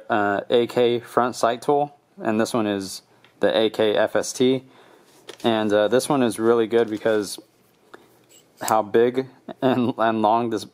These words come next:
this adjustment bar is, which is gonna give you a lot of leverage in order to make, like, um, the small adjustments if you need to do that. But overall, this thing works really great.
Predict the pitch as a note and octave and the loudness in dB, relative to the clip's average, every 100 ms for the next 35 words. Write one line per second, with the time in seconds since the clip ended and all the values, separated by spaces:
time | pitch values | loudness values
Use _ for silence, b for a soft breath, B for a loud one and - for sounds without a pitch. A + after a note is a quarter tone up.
0 | - A#2+ G#2+ G2+ A2 G#2+ C3 A#2+ B2+ C#3+ | -6 -2 -2 2 2 2 0 2 2 4
1 | D3+ D3+ - _ - G#2+ A2+ A#2 A2 A2+ | 0 -2 -10 _ -6 -2 2 2 0 2
2 | A#2 G#2+ G#2 G#2+ A2 - - - G2+ G#2 | 2 2 2 0 -2 -8 -16 -2 0 2
3 | A2+ C3 C3 - b b b b - A#2 | 2 0 -2 -16 b b b b 0 2
4 | A2+ G#2+ A#2 A2+ A2 G#2+ G2+ G2+ G2+ G2 | 2 -2 -2 -2 0 0 0 -2 -4 -4
5 | G2 - A2+ G#2+ G#2+ G#2 G#2+ - A#2+ A#2 | -6 -2 0 2 0 0 -2 0 -4 -2
6 | G#2+ A2 G#2+ G#2 A2 A2 B2 C3 - _ | -4 -2 -2 -2 0 2 4 2 -2 _
7 | b b b b - A2 G#2 - _ _ | b b b b 0 2 2 -2 _ _
8 | - B2+ A#2 A#2 A#2 A2 - A#2 A2 - | -2 0 2 2 2 -2 -2 0 -2 -2
9 | A2+ G#2 G#2+ A2 A#2 | -2 -2 0 0 0